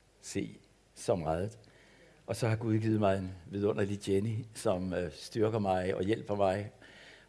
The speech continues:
og vi vandrer sammen. Okay, her står vi i, vi læser, og så kommer vi tilbage til noget i beretningen. Fra vers femogtredive. "Siger I ikke, der er fire måneder,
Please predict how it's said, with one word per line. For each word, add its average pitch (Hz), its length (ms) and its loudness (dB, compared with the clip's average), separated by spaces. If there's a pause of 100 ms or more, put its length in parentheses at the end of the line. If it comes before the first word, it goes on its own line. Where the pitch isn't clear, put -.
og 87 320 2
vi 95 120 -4
vandrer 87 240 0
sammen. - 360 -2 (440)
Okay, 127 320 6 (960)
her 170 180 12
står 170 340 10
vi 127 220 -8 (380)
i, 131 340 10 (380)
vi 127 140 2
læser, 135 500 4
og 107 100 -4
så 127 120 -6
kommer 117 220 0
vi 110 100 2
tilbage 107 300 4
til 113 120 0
noget 98 120 4
i - 20 -4
beretningen. 98 520 -4
Fra 113 200 2
vers 123 420 6 (360)
femogtredive. 135 880 8 (1600)
"Siger 214 380 10
I 208 180 12
ikke, 147 260 12
der 156 140 8
er 123 60 0
fire 156 300 8
måneder, 139 460 6